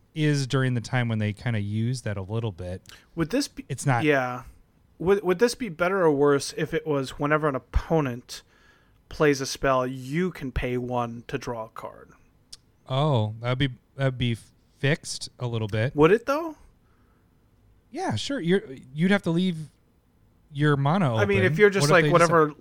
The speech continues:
Speaker 2: I have left over, I can just pay that and know that I'm
Speaker 1: Pay.
Speaker 2: able to do it."
Speaker 1: Yeah, it's a good point. Yeah.
Speaker 2: So I, I don't know
Speaker 1: Oh.
Speaker 2: if that's better or worse, but it's different. It, it would force you to play slower.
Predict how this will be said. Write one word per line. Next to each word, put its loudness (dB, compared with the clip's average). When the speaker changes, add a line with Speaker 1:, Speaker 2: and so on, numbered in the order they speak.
Speaker 2:
I 2
have 0
left 0
over, 2
I -2
can -8
just -10
pay 4
that -6
and -8
know 2
that 0
I'm 2
Speaker 1:
Pay. 0
Speaker 2:
able -2
to -8
do -4
it." -6
Speaker 1:
Yeah, 4
it's -2
a -4
good -4
point. -2
Yeah. -2
Speaker 2:
So 2
I, 2
I 4
don't 6
know 6
Speaker 1:
Oh. 8
Speaker 2:
if 2
that's 0
better 2
or -2
worse, -6
but -4
it's -10
different. -2
It, 0
it 2
would 4
force 0
you -2
to 0
play 0
slower. 0